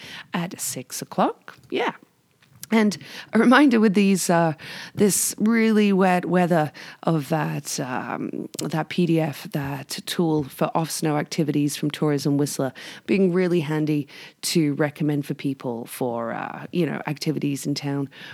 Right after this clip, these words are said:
when is, uh, the skiing isn't at its finest, shall we say. Yeah. But if you are looking to do some skiing, uh, competitively,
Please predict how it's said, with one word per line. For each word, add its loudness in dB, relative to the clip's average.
when -4
is, -4
uh, -2
the -2
skiing 0
isn't -2
at -8
its -8
finest, -10
shall -10
we -16
say. -14
Yeah. -2
But 6
if 2
you 6
are 6
looking 2
to 6
do 4
some 0
skiing, 2
uh, 2
competitively, 0